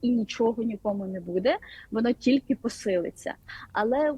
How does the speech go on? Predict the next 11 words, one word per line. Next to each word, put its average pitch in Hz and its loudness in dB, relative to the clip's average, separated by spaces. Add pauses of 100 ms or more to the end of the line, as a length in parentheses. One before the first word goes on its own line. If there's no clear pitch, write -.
про 269 0
усі - -8
ці 285 0
речі 311 -2
ми 285 2
будемо 247 -2
говорити, 220 -6
звісно, 226 -6
що - -12
в - -16
суді, 202 -2